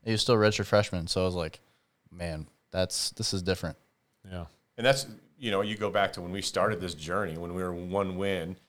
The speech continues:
Speaker 3: The reason I played D tackle that year, remember, I started as a middle linebacker that year. By the end of the year, I was playing defensive tackle because I was one of the best eleven defensive players in the football team.
Speaker 2: Hmm.
Speaker 3: I wasn't one of the, <laughs> you know what I mean? Like, I, I was the starting middle linebacker and the backup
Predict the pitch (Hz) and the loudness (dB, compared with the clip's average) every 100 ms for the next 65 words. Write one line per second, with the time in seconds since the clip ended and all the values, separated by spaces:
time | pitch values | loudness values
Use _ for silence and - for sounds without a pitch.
0 | - 107 143 160 127 - 113 95 95 - | -6 0 2 4 2 2 0 0 -4 -4
1 | 95 - 117 123 123 131 107 135 90 - | -6 -4 -2 -2 -4 -4 -2 -2 -2 -2
2 | 113 107 87 95 92 90 104 82 73 82 | -2 -2 -4 0 0 0 0 -2 -4 -8
3 | 82 80 85 80 - _ _ 107 123 135 | -10 -10 -10 -10 -12 _ _ 0 2 2
4 | 92 123 107 - 113 95 87 113 110 87 | 2 2 0 -2 -6 -6 -6 -8 -8 -12
5 | - 139 139 - - _ _ _ _ _ | -10 -10 -8 -12 -16 _ _ _ _ _
6 | _ 123 131 113 104 - 104 107 95 101 | _ 0 4 4 2 2 4 4 2 0
7 | 95 87 92 95 90 85 92 90 92 90 | 0 2 2 2 -2 -2 -2 -4 -8 -10
8 | 92 98 - 101 87 95 85 123 - 82 | -10 -10 -6 -4 -4 -10 -10 -12 -12 -16
9 | - 80 76 107 95 131 123 101 95 107 | -14 -18 -6 -6 4 6 6 2 0 -2
10 | 90 - - _ _ _ - 123 123 107 | -2 -14 -20 _ _ _ 2 4 4 2
11 | 120 113 104 - 110 - - 120 120 98 | 0 0 -2 -6 -6 -6 4 4 4 0
12 | 98 95 92 - - 110 - 131 131 127 | -2 -2 -4 -14 -20 -12 -2 4 4 4
13 | 107 117 101 98 123 104 90 - 95 - | 0 0 2 2 2 2 0 0 -8 -8
14 | 107 98 98 98 104 | -8 -6 -8 -6 -6